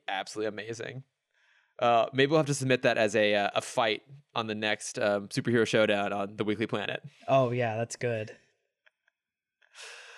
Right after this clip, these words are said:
Speaker 1: Um, trying to think if there's any other, uh, ep-, parts of this episode I really liked. Um, I thought the Superman theme was really weird that they chose.
Speaker 2: Uh, the one at the beginning or the end?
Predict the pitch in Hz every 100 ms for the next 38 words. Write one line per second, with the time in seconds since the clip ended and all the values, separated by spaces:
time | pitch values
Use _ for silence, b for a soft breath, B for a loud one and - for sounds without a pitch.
0 | B B B B B B 143 135 127 120
1 | - 180 180 160 131 127 127 120 117 110
2 | 98 - 110 101 - 107 120 - _ -
3 | 123 113 117 101 92 - 98 98 95 98
4 | - - - 98 98 98 92 _ _ _
5 | _ 165 190 220 - 160 147 120 123 107
6 | 101 104 101 101 - - _ _ _ _
7 | 117 104 95 87 - - - - _ _
8 | _ _ _ _ _ _ _ _ 156 147
9 | 139 143 147 139 139 143 151 143 120 110
10 | 101 104